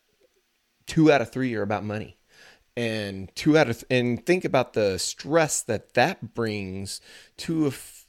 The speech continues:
to a father or a mother, to wh-, whomever it may be, and even, even on down to the kids. And if you can minimize that, how much better is that for your overall health?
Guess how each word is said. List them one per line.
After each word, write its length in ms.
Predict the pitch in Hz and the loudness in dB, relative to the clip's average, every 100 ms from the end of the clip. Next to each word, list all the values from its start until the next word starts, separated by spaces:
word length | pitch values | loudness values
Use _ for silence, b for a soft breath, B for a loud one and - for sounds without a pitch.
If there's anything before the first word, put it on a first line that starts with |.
| - | -10
to 420 | - 139 139 131 | 0 4 4 4
a 60 | 113 | 2
father 500 | - 117 107 101 92 | 2 4 4 2 -2
or 240 | 101 101 | -2 -2
a 60 | 101 | -2
mother, 560 | 104 107 90 80 78 B B B | -4 -4 -4 -6 -8 B B B
to 1200 | - 123 120 117 110 107 101 98 92 90 120 120 _ | -4 -2 0 0 -2 -2 -4 -6 -6 -8 -8 -8 _
wh-, 40 | 107 | -4
whomever 580 | 135 165 151 135 120 113 | 0 2 2 0 0 -2
it 140 | 104 | -2
may 200 | 110 107 | -4 -4
be, 220 | 101 139 | -2 -2
and 100 | 127 | 0
even, 340 | 131 156 143 117 | -2 -2 -4 -4
even 260 | 127 131 | -2 -2
on 180 | 120 123 | -2 -2
down 280 | 110 120 127 | -2 -2 -4
to 120 | 117 | -8
the 80 | 95 | -12
kids. 400 | - 160 156 104 | -10 -8 -8 -6
And 140 | 92 | -8
if 160 | 104 - | -8 -10
you 220 | 156 175 | -8 -8
can 480 | - - 120 104 98 B B B - | -8 -6 -6 -6 -14 B B B -18
minimize 1080 | 92 90 120 190 196 190 185 180 180 170 - | -14 -10 -8 -8 -8 -8 -10 -8 -8 -10 -14
that, 440 | 147 143 151 208 - | -10 -6 -4 -6 -10
how 260 | - 151 202 | -14 -10 -8
much 320 | 202 175 170 | -8 -10 -10
better 240 | 165 202 | -12 -8
is 140 | 160 143 | -8 -6
that 220 | 139 - | -8 -8
for 80 | 131 | -8
your 240 | 127 127 | -6 -4
overall 440 | 123 123 127 135 131 | -4 -4 -6 -8 -8
health? 440 | 143 262 - _ | -10 -12 -16 _